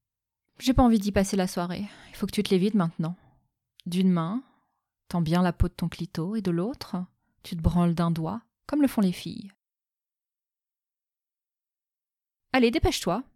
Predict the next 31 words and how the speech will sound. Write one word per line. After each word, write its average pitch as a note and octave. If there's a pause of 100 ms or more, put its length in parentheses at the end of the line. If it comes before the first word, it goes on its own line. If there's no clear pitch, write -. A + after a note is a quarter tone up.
(220)
Tss. - (320)
Enfin, E3 (120)
qu'est-ce -
que F3+
je D#3+
dis ? - (720)
Comme G3+
si G3
ça F#3+
allait D#3+
prendre D#3+
du D#3
temps. D#3+ (840)
Je F#3
sais G#3
que F#3+
dans F3
l'état E3+
où E3
c'est, -
ça G3
va D3+
prendre E3+
tout -
au F3
plus -
quelques E3+
secondes. F3+ (1900)
<laughs> -
Et E3
ouais, D#3